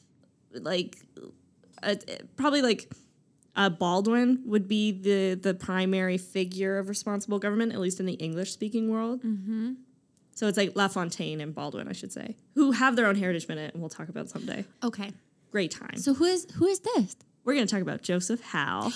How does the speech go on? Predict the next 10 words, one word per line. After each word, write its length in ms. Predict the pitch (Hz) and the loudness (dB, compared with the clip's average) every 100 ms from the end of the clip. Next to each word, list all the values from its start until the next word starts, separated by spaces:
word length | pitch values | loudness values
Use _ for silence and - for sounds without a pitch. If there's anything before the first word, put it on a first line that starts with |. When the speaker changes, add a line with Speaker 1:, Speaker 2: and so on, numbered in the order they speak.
| - | -8
Speaker 2:
<gasps> 140 | - - | -6 4
Joseph 200 | 226 240 | 8 10
Speaker 1:
Nova 300 | 240 233 254 | 10 8 6
Scotia's 580 | 466 494 233 494 254 247 466 | 6 8 8 8 8 8 8
Speaker 2:
Howe! 260 | 453 453 220 294 277 | 8 8 8 8 8
Speaker 1:
own. 60 | 320 | 6
<laughs> 260 | 262 415 | 4 4
Speaker 2:
Yes, 380 | 311 359 381 339 226 | 4 4 2 0 0
Joe 320 | 277 330 330 | 4 6 6
who? 540 | 214 214 285 403 453 | 6 6 6 4 0